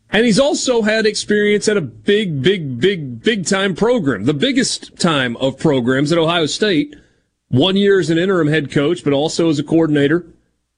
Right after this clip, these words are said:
He's been part of national championship staffs under Urban Meyer. Luke Fickell is the route that I would go if I were John Cohen,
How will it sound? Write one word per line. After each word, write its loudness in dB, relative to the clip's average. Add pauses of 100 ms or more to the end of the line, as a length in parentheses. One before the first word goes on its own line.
(520)
He's -20
been 0
part 0
of 0
national 0
championship -2
staffs -4
under 2
Urban 2
Meyer. -2 (800)
Luke 2
Fickell -2 (460)
is 2
the 2
route 0
that 0
I 0
would 0
go -6 (840)
if 0
I 0
were 2
John 0
Cohen, -2